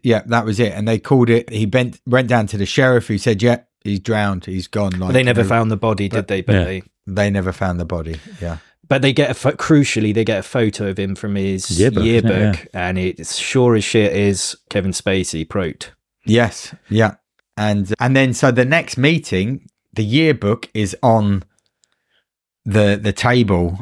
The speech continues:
Speaker 1: as Prote comes in and starts discussing just everyday kind of stuff or the same kind of
Speaker 2: Well, he's,
Speaker 1: therapy
Speaker 2: he's talking about how he's
Speaker 1: things
Speaker 2: going home.
Speaker 1: and how you're going home. Yeah, there's
Speaker 2: Oh,
Speaker 1: the
Speaker 2: they have a great th-, actually, 'cause he talks about, he talks about all the different species on Earth and how much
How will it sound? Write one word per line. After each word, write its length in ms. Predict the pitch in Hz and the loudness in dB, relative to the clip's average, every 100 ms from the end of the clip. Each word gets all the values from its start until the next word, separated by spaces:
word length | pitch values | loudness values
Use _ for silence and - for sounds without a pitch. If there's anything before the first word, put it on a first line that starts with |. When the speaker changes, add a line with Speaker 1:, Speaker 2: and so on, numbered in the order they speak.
| - _ _ | -14 _ _
Speaker 1:
as 220 | - 98 95 | -2 -2 -2
Prote 360 | - 123 110 | 0 0 0
comes 320 | - 101 92 95 | -2 -2 0 2
in 300 | 104 90 90 | 2 2 -2
and 220 | 107 98 | -4 -6
starts 380 | - 110 101 - | 0 0 0 -4
discussing 920 | 98 - 110 98 - 104 92 90 90 _ - _ | -6 -2 0 0 2 2 4 2 -4 _ -20 _
just 300 | - 104 - | 0 0 0
everyday 640 | - 104 92 98 101 98 95 | -2 -2 0 2 2 4 2
kind 320 | 87 104 98 | 2 2 2
of 120 | 90 | 2
stuff 440 | - - 101 98 - | -2 0 2 2 0
or 300 | 92 92 92 | 2 2 -2
the 120 | - 95 | -4 -2
same 300 | - 107 101 | 0 0 2
kind 220 | 104 95 | 0 0
of 80 | 87 | 2
Speaker 2:
Well, 160 | 107 | 2
he's, 120 | - 101 | 2 2
Speaker 1:
therapy 120 | 123 | 2
Speaker 2:
he's 80 | 92 | 4
talking 260 | 120 107 | 2 2
about 260 | 107 110 98 | 0 2 2
how 80 | 107 | 2
he's 160 | 98 | 2
Speaker 1:
things 180 | 95 117 | 2 2
Speaker 2:
going 20 | |
home. 280 | 104 135 185 - - - | 2 0 0 -4 -16 -18
Speaker 1:
and 180 | - 98 | -6 -4
how 160 | 90 107 | -2 0
you're 160 | 104 | 0
going 280 | 98 104 98 | 2 2 2
home. 420 | 92 104 101 95 | 0 0 0 -2
Yeah, 180 | 135 135 | 0 0
there's 240 | 104 110 139 | 2 0 2
Speaker 2:
Oh, 120 | 151 | 4
Speaker 1:
the 40 | |
Speaker 2:
they 160 | 147 170 | 4 4
have 160 | 170 | 4
a 60 | 151 | 2
great 480 | 147 147 143 107 - | 2 2 2 -2 -10
th-, 200 | - 135 | -6 -2
actually, 360 | 117 113 120 | -2 -4 -6
'cause 140 | 104 117 | -6 -6
he 100 | 127 | -6
talks 320 | - 127 - | -2 -2 -2
about, 480 | 113 123 117 - - | 0 2 2 0 -4
he 80 | - | -4
talks 220 | - 123 | 0 0
about 180 | 127 120 | 2 2
all 160 | 120 120 | 2 2
the 100 | 120 | 2
different 300 | 117 131 113 | 0 -2 -2
species 720 | - 120 117 - 120 113 110 | 0 2 2 2 2 2 0
on 160 | 107 | 0
Earth 260 | 110 110 - | 0 0 -2
and 80 | 107 | -2
how 160 | 117 | 0
much 280 | 117 113 - | 0 -2 -6